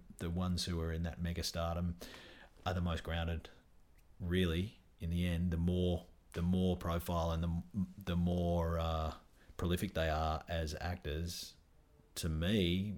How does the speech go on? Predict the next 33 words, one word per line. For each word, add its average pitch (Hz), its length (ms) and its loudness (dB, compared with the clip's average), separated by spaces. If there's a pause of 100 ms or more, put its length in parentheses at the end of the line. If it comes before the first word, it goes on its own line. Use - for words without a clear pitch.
and 78 140 -6
my 85 200 -2
experience, 80 480 -8
the 82 80 -8
more 80 200 -2
grounded 78 320 -4
they 78 80 -4
are 82 300 -6
and 82 80 -4
the 80 60 -2
more 82 260 0
willing 80 300 0
to - 100 -8
give, 80 440 -4 (1040)
you 85 120 0
know. 78 180 -2 (160)
And 87 100 -2
there 90 80 4
seems 101 300 4
to 87 100 0
be 85 140 4
a 82 80 2
real, 85 540 4 (1120)
a 120 40 -8
real 131 220 2
silent 101 480 0
mentorship 87 580 -2
that - 120 -12
goes 82 300 -2
on 82 260 -2 (400)
between, 87 540 -2 (120)
you 104 100 -2
know, 82 160 -2